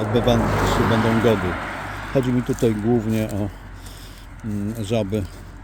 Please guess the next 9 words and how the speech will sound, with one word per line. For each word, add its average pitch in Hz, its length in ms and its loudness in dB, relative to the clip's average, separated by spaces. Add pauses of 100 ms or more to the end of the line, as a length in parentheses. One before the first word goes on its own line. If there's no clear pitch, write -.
(420)
trawne 107 540 0
i 101 40 0
żaby 101 280 -2
moczarowe, 101 580 0
które 95 240 -4
najwcześniej, 95 640 -2 (460)
żaby 107 220 0
trawne 107 440 2
najwcześniej, 92 680 -2